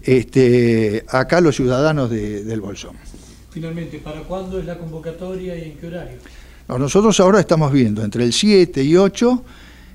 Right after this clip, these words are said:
Speaker 1: este, van a ir llegando y vamos a ver cuándo ingresamos y, bueno,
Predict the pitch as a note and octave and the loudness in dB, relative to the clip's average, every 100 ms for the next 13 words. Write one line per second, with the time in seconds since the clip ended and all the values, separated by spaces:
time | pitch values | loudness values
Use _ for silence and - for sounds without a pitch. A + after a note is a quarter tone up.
0 | - B2 A#2 - A#2 A#2 C3 D#3 E3 D3+ | -4 0 0 0 2 4 4 4 4 4
1 | F3+ G3+ A#3 C4+ C4 C#3 C3 C#3+ C3+ C3 | 4 6 6 6 4 2 2 0 0 2
2 | C#3+ C3+ C3+ A#2+ A2+ G#2+ G#2+ G#2+ A2+ C3+ | 0 0 0 0 2 0 -2 -2 0 2
3 | D3 G3 G3 C#4 B3+ C3+ A2+ A2+ E3+ C#3+ | 2 4 4 4 2 -2 0 2 2 0
4 | G#2 | -4